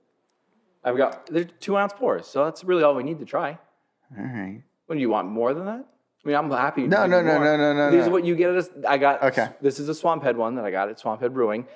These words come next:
Speaker 1: when I went to a beer festival, and this is a Funky Buddha one <laughs> when I went to a Funky
Speaker 2: All right.
Speaker 1: Buddha festival. So.
Speaker 2: So, based on what style of beer you have, I think that the, the Funky Buddha
Speaker 1: Funky Buddha would be
Speaker 2: is
Speaker 1: better for my style.
Speaker 2: for, for this.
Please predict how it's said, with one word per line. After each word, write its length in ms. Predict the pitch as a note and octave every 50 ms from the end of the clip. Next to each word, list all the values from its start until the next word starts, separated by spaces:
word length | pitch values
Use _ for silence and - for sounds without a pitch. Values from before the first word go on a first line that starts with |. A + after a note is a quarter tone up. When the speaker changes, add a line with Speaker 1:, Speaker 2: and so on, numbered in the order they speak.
| - - _ _ _ _ _ _ _ _ _
Speaker 1:
when 160 | - G#2+ G2+
I 40 | G2 G2+
went 160 | G#2 G#2 A2
to 60 | A2+
a 20 | A2
beer 160 | A2+ A#2 A2+
festival, 380 | - A#2 A#2+ A#2 - C#3+ D#3 D#3+
and 80 | C3+
this 120 | A#2 A2+ C3
is 100 | B2 C3
a 60 | B2
Funky 280 | - B2 A#2+ - C#3+
Buddha 240 | C#3 D3+ G3+ G#3 E3+
one 180 | A#2+ G#2+ F#2 G#2+
<laughs> 60 | G2+
when 60 | G2 -
I 60 | C3 A#2+
went 180 | C3 B2 - -
to 100 | C#3 B2+
a 40 | B2
Funky 200 | C3 B2+ B2+ A#2
Speaker 2:
All 60 | B2
right. 60 | C3+ -
Speaker 1:
Buddha 140 | A3 G3 -
festival. 440 | - A#2+ A2 - - F#2+ F2+ G2 G2+
So. 200 | - - A2+ G#2+
Speaker 2:
So, 600 | D#3 D3+ C#3+ C#3+ C#3+ C#3 C#3 C#3 C#3 C#3 - - - _ _ _ _ _ _ _ - - - - C3+ A2
based 300 | D3 C#3+ D#3 D#3 - D#3+
on 360 | D3+ D3 C#3+ C#3 C#3 B2 A#2
what 180 | A#2 C3 C#3 C#3
style 240 | - - C3+ C3 C3
of 80 | B2+
beer 160 | B2 A#2+ A2+
you 280 | G#2+ G#2 G#2+ B2 C#3 B2+
have, 260 | A#2 G#2+ F#2 F2+ G2 G2+
I 200 | F2+ G#2+ A#2 A2+
think 320 | - - B2 A#2 A2 -
that 260 | - A2 G#2+ - -
the, 520 | - A2 G#2+ G#2+ G#2+ G#2+ G#2+ G#2 G#2 G2+ - _ _ _ _ _ _ _ _ -
the 60 | B2+
Funky 260 | - D3 C#3+ C#3+ C#3 C3+
Buddha 320 | B2 C#3 D3 D3 C3+ A#2+ A#2
Speaker 1:
Funky 220 | C#3 C3+ B2+ D3
Buddha 180 | C#3 D3+ D3+ C#3+
would 80 | C#3
be 40 | B2+
Speaker 2:
is 40 | A#2
Speaker 1:
better 180 | C3 B2+ B2+ A#2+
for 140 | - A#2+
my 240 | A2+ A#2 A#2+ A#2+ A#2+ A2+
style. 640 | - - - - F#2 - - - A2 F2+ F2+ E2+
Speaker 2:
for, 240 | F2+ C#3+ D3 C#3+ - - - _ _ _ _ _ _ _
for 120 | - B2 A2+
this. 400 | B2 C3 A#2 A#2+ G#2 - -